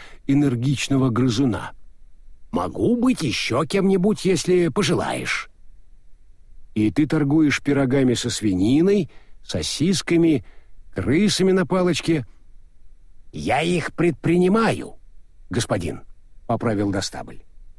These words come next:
«Я же предприниматель». Мокриц посмотрел на него поверх бумаг. Спенсер Рудольф Бамонт Новатор, имя длиннее самого человека. Все знали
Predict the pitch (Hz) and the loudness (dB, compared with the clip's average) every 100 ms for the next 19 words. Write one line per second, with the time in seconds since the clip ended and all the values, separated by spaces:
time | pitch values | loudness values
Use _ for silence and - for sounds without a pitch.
0 | - - 127 151 123 151 151 139 - 151 | -18 -6 -2 0 0 0 2 0 0 0
1 | 147 156 156 156 247 214 - - - - | 0 2 4 4 4 0 -2 -8 -12 -20
2 | - - - - - - - - - - | -20 -20 -20 -20 -20 -20 -18 -18 -18 -18
3 | - - - 110 123 117 - 110 - 110 | -18 -20 -2 2 2 2 0 -2 -2 -4
4 | - 113 113 117 110 110 107 104 107 98 | -2 -2 0 2 2 2 2 0 0 -2
5 | 92 78 90 85 - - - - - - | -2 -4 -4 -4 -8 -14 -16 -16 -16 -16
6 | - - - - - 175 190 - 175 170 | -18 -14 -10 -8 -2 2 2 2 2 0
7 | 131 - - - 92 104 113 156 175 135 | 0 -8 -20 -8 -2 0 2 2 2 0
8 | - 95 113 117 151 151 131 - 123 151 | -4 -2 0 2 4 4 0 -2 0 2
9 | 156 95 - - - - - 113 131 131 | 2 0 -4 -10 -12 -16 -8 0 2 2
10 | 101 101 113 117 120 107 - 113 107 104 | 2 2 2 2 2 0 0 0 0 -2
11 | - 95 85 - - - - - - - | -4 -6 -6 -10 -14 -18 -16 -16 -18 -20
12 | - - - - - - - - 233 214 | -20 -20 -20 -20 -18 -8 -6 0 2 4
13 | 135 98 156 180 139 107 | 2 2 2 4 2 2